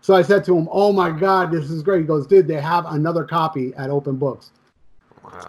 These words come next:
Speaker 1: I didn't have a car at the time, but he took me. He's still my friend, too,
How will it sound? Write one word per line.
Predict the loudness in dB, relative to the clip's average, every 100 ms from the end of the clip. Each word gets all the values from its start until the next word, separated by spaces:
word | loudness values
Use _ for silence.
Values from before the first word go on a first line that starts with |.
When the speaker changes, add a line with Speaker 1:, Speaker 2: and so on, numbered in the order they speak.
| -2
Speaker 1:
I | 4
didn't | 6
have | 6 4
a | 2
car | 2 2
at |
the | 0
time, | -4 -6
but | -6 -10
he | -6 -6
took | 0 -2 0
me. | -6 -8 _
He's | -20 -6
still | -4
my | -2 -4
friend, | -2 -4 -4
too, | -6 -8